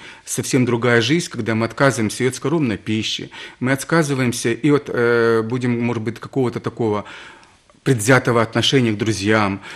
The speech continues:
э, даже праздники мы проводим скромно. Вот это и есть пост. Не сам, не, не то, что мы съели кусочек скромной пищи, пища абсолютно никак не влияет на пост. Главное, что мы можем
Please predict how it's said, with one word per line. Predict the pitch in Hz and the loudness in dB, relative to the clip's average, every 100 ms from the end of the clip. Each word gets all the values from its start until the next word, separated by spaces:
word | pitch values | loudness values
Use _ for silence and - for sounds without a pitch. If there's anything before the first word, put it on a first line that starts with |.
| - - | -14 -4
э, | 90 | -2
даже | 113 143 139 139 127 123 123 123 117 - | 2 2 4 2 4 2 0 -2 -6 -2
праздники | 117 135 120 120 123 | 4 4 4 0 0
мы | 117 113 | 0 0
проводим | - 113 131 113 | -2 2 2 2
скромно. | 110 - 117 113 104 101 - | -2 0 2 4 2 -2 -4
Вот | 117 117 | -6 -4
это | 139 - | -4 -2
и | 120 | -2
есть | 123 120 - | -2 -4 -4
пост. | 95 80 - - - - - | -6 -6 -12 -20 -20 -20 -8
Не | 131 127 | -2 0
сам, | 175 175 160 | 4 6 8
не, | |
не | 156 196 | 6 6
то, | 226 233 | 4 2
что | - | 4
мы | 151 | 4
съели | 127 160 127 | 6 6 4
кусочек | 120 113 113 135 | 2 -4 -4 -4
скромной | - 120 120 113 | -4 0 0 0
пищи, | 113 101 131 | -4 -6 -6
пища | 175 175 - | -2 -2 -2
абсолютно | - 165 208 165 | 0 0 2 2
никак | 147 143 | 0 0
не | 147 | 0
влияет | 127 131 120 113 | 2 2 2 0
на | 104 | -6
пост. | 90 - - - - - - - | -8 -12 -20 -20 -18 -18 -12 2
Главное, | 131 202 190 170 | 6 8 6 4
что | - | 4
мы | 160 160 | 4 4
можем | - 131 139 190 147 143 123 | 4 6 8 8 6 0 -4